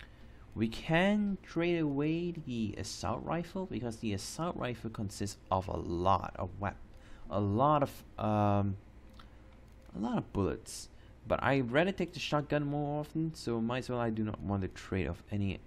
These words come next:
weapons here. I might trade the crowbar, this kinda, like, use crowbar. I know he's coming.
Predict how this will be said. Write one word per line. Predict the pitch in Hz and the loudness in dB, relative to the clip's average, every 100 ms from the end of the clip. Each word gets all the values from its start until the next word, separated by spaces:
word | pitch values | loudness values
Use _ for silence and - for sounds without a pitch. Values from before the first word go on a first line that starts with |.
| - | -6
weapons | 98 95 82 85 | -4 -2 -4 -6
here. | - 78 | -4 0
I | 90 | 0
might | 104 120 156 | 0 -2 -4
trade | - - 120 120 - - | -8 -6 -4 -4 -6 -8
the | 95 95 95 95 - - - | -2 0 0 -2 -8 -18 -18
crowbar, | - - 117 127 92 90 90 90 104 | -10 -2 0 2 2 4 2 0 0
this | 104 104 - - - - - - | 0 0 -6 -10 -16 -20 -20 -6
kinda, | 98 104 95 | -2 0 0
like, | 80 78 104 | -2 -4 -6
use | 90 85 - | -6 -6 -8
crowbar. | - 82 101 104 120 127 - - - - - - - - - - - - - - - - - - - - - - - - - - - | -6 -4 -2 2 0 0 -8 -20 -20 -20 -20 -20 -20 -20 -20 -20 -20 -20 -20 -20 -20 -20 -20 -20 -20 -20 -20 -20 -20 -20 -20 -8 0
I | 104 | 4
know | 104 120 156 | 6 6 8
he's | 147 - | 6 4
coming. | - 107 69 - | 4 4 2 -4